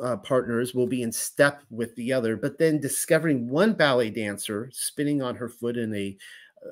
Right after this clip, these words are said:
a pirouette maneuver, uh, like on one side of the stage,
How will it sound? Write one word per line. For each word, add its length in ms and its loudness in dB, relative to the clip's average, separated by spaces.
a 100 -8
pirouette 640 0
maneuver, 600 -4
uh, 80 -10
like 220 -8
on 140 -2
one 160 0
side 200 2
of 60 0
the 60 -2
stage, 540 -2